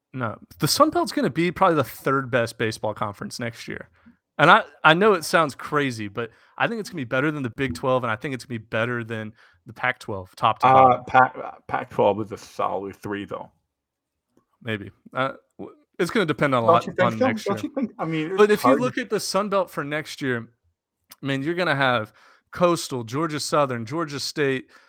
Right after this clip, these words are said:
Speaker 1: uh, App State, um, Southern Miss, Louisiana,
Speaker 2: I'm gonna
Speaker 1: Texas
Speaker 2: pull it up
Speaker 1: State,
Speaker 2: right
Speaker 1: Texas State. Um,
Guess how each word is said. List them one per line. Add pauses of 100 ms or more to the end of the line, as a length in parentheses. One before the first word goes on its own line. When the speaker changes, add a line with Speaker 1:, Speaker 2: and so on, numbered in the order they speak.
(160)
Speaker 1:
uh,
App
State, (400)
um, (600)
Southern
Miss,
Louisiana,
Speaker 2:
I'm
gonna (580)
Speaker 1:
Texas
Speaker 2:
pull
it
up
Speaker 1:
State, (140)
Speaker 2:
right (920)
Speaker 1:
Texas
State. (160)
Um,